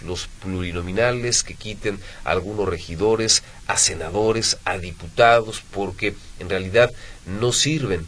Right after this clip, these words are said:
solamente para levantar la mano y algunos no tienen ni la prepa, ne-, menos saben sobre la Constitución". Y con eso que les pagan a ellos alcanzaría para algunas jubilaciones, es lo que comenta J. Félix Rodríguez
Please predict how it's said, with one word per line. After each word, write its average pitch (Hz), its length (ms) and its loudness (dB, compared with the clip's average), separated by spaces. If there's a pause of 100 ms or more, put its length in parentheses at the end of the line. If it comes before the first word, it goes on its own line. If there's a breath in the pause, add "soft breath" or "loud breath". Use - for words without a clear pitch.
solamente 117 480 0
para 90 180 0
levantar 85 520 0
la 92 180 0
mano 110 420 4 (280 loud breath)
y 82 80 0
algunos 98 400 -2
no 98 100 0
tienen 123 500 0
ni 85 140 -6
la 82 160 0
prepa, 120 380 0
ne-, 95 280 -2
menos 120 380 4
saben 110 380 2 (320 loud breath)
sobre 92 340 -2
la 87 280 2
Constitución". 135 840 0 (360 loud breath)
Y 98 120 -4
con 95 180 0
eso 117 200 2
que 92 120 0
les 87 160 -2
pagan 110 340 4
a 95 80 4
ellos 117 300 0
alcanzaría 98 920 0
para 78 240 -2
algunas 92 500 -2 (340 loud breath)
jubilaciones, 107 920 6
es 98 80 -4
lo 92 100 -2
que 85 100 -6
comenta 92 420 0
J. 92 280 -6
Félix 95 380 -4
Rodríguez 95 500 -2